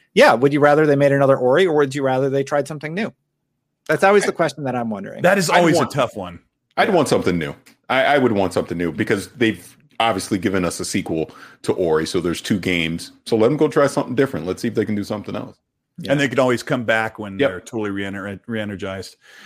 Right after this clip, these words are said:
Speaker 3: So speaking of new I Ps, uh, Ubisoft recently announced that they're gonna hold off on some triple A games, which they're really good at. Uh, they said that they're gonna hold off, that they're gonna wait a little while to finish Skull and Bones, the pirate simulator game.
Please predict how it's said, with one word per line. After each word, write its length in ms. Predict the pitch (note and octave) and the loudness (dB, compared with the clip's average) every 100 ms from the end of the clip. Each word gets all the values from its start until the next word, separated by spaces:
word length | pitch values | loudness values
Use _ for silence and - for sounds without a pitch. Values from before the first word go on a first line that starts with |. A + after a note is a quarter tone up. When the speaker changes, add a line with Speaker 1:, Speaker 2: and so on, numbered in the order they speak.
| - | -2
Speaker 3:
So 160 | - | 2
speaking 340 | F#3+ - C4 C#4 | 2 4 4 4
of 100 | E3 | 4
new 280 | E3 F3+ C#3 | 6 6 6
I 120 | C3+ | 4
Ps, 680 | - G#3+ A3+ B2 B2 - - - | 2 0 0 0 -2 -8 -12 -8
uh, 200 | A#2+ G#2+ | -6 -6
Ubisoft 920 | A2 G3+ D#4 - - D3 B2+ - - _ _ _ _ - | -4 0 0 0 2 4 4 0 -10 _ _ _ _ -8
recently 500 | D3+ G#3+ A3 F#3 D#3 | -4 -2 -2 0 0
announced 440 | C#3+ D#3 E3 D#3 | 2 0 -2 -2
that 180 | D#3+ D3 - _ - | -2 -2 -4 _ -6
they're 160 | - B3 | 0 0
gonna 140 | D4+ | 0
hold 200 | F3 A3 A#3 | 4 4 4
off 220 | A3+ A3+ | 2 0
on 100 | F3 | -2
some 200 | - E3+ | -4 -6
triple 480 | - A#3+ A3+ F3+ F3+ | -2 0 2 2 4
A 120 | F3 | 2
games, 680 | C#3+ F3+ F#3+ C3+ C#3+ - _ _ | 2 0 -2 -4 -8 -12 _ _
which 220 | G#3+ C4+ | -2 0
they're 400 | G3 B3 B3 F3 _ _ | 2 4 2 -2 _ _
really 400 | A2 E3+ A#3+ D#3+ | -4 0 0 0
good 240 | B2+ E3+ C#3 | 0 0 0
at. 300 | F2 F2+ - _ _ _ - | -2 -6 -10 _ _ _ -8
Uh, 240 | C3 C3 | -2 0
they 140 | B2+ D3+ | 0 -4
said 240 | - F3 | -2 -6
that 100 | D3 | -4
they're 140 | D#3+ C#3+ | -2 0
gonna 180 | C#3+ | -2
hold 340 | B2+ - D#3+ C#3+ | -4 -4 -2 0
off, 280 | C#3 C3+ C#3 | 2 0 -2
that 120 | C#3+ | -2
they're 140 | C#3+ | -2
gonna 140 | C#3 C3 | 0 0
wait 180 | C#3 | 0
a 40 | C#3 | 2
little 160 | C3 | 0
while 200 | B2 A#2+ | 2 2
to 60 | A#2 | 0
finish 300 | - C3+ A2+ | -4 -8 -8
Skull 220 | - C3+ | -8 -6
and 100 | B2 | -4
Bones, 320 | G#2+ B2 B2+ - | -4 -4 -4 -8
the 80 | |
pirate 340 | A#2+ B2 A#2+ B2 | -8 -4 -4 -4
simulator 420 | - C3 B2 A#2 | -6 -4 -4 -4
game. 300 | G#2 A#2 A#2 | -4 -4 -6